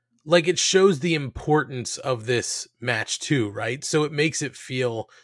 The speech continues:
super important. And, um, you know, again, it, it's, it is now the first announced match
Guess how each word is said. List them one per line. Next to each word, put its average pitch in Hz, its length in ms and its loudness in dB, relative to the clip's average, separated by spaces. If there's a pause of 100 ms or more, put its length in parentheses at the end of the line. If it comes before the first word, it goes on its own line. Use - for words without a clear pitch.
(320)
super 135 340 0
important. 120 680 -4 (200)
And, 117 400 -2
um, 107 540 -4 (600)
you 123 180 -4
know, 113 280 0
again, 143 480 0
it, 151 160 -4 (240)
it's, - 440 -4 (880)
it 139 140 2
is 127 200 0
now 127 260 4
the 135 120 2
first - 560 -2
announced 120 540 -4
match 123 640 0